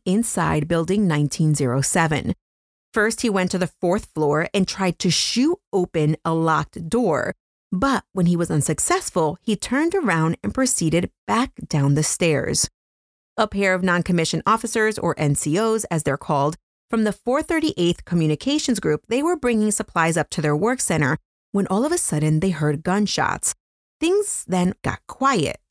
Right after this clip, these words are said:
so the N C Os figured it was probably an exercise of sorts, and they started bringing in the supplies. As they got to the second floor landing, however,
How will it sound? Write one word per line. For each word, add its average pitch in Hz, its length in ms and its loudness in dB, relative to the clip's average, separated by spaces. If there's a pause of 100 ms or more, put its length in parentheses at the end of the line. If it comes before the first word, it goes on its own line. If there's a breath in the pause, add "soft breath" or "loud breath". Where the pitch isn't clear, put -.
so 180 580 -2
the 185 200 -4
N 165 160 2
C 175 180 0
Os 160 220 0
figured 160 360 0
it 160 120 -2
was 160 100 0
probably 156 560 0
an 165 240 2
exercise 165 680 -2
of 139 120 -2
sorts, 127 360 0 (360)
and 240 100 2
they 262 80 2
started 320 320 -2
bringing 196 240 2
in 160 140 2
the 156 80 0
supplies. - 600 -2 (360)
As 240 140 -2
they 240 120 0
got 320 200 -2
to 381 80 -2
the 359 80 0
second 190 380 0
floor 160 180 0
landing, 262 360 0
however, 165 480 0